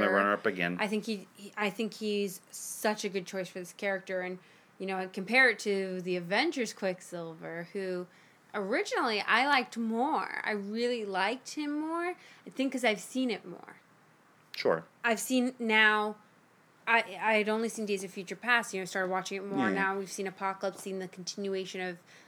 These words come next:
Speaker 1: of Evan Peters as this character, and I, I really enjoy his portrayal. I think he's great. I think it's better than, than, um, Kick-Ass.
Speaker 2: Uh, A-, Aaron Taylor Johnson.
Speaker 1: Yeah.
Speaker 2: Yeah.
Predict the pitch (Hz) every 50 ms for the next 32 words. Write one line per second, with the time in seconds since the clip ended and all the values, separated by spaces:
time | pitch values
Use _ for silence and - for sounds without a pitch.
0 | - - - 180 180 180 196 190 190 190 180 202 202 190 190 185 190 185 175 165
1 | 180 175 - - - 208 202 202 196 196 190 175 170 170 170 165 160 165 175 -
2 | - _ - 214 196 190 185 190 185 185 185 180 170 170 175 175 175 - _ -
3 | - _ - 220 208 196 185 175 208 214 208 208 196 202 196 190 - 202 190 -
4 | 202 196 196 190 185 185 180 180 196 196 180 - 185 180 165 160 - _ - 180
5 | 165 160 165 170 165 170 170 170 185 214 - 202 190 180 - 185 180 180 170 -
6 | _ - - _ - 185 180 175 170 143 156 175 175 175 170 175 170 170 160 165
7 | 170 170 170 - _ _ _ _ _ _ _ _ _ - - _ _ - 190 180
8 | 175 175 175 170 156 151 - 87 - 180 - - - - - _ _ - - _
9 | _ _ _ _ _ _ - _ _ _ _ _ _ _ _ _ _ _ _ _
10 | - - - 208 202 202 165 - 90 - 175 - - - - - - - - -
11 | - - - - 110 104 101 101 98 92 95 - - - 104 101 95 92 92 87
12 | 82 - 80 - - - - - - - - - - - - - 196 185 151 -
13 | -